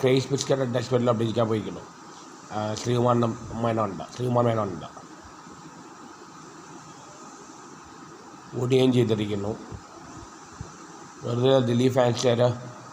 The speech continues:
ഒടിയൻ ഡീഗ്രേഡ് ചെയ്യുന്നു. അത്രയും എക്സലന്റ് ആയിട്ടാണല്ലോ രണ്ടാം ഭാഗം ചെയ്യാൻ എം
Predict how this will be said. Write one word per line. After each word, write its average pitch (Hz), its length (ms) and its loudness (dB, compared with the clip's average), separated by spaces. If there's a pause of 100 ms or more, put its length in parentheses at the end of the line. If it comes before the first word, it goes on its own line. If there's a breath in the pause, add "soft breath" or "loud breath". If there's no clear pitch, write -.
ഒടിയൻ 120 320 2
ഡീഗ്രേഡ് 113 360 2
ചെയ്യുന്നു. 85 240 -4 (2500)
അത്രയും 123 300 2
എക്സലന്റ് 131 400 2
ആയിട്ടാണല്ലോ 127 640 6
രണ്ടാം 113 240 4
ഭാഗം 120 180 4
ചെയ്യാൻ 113 220 4
എം 110 40 0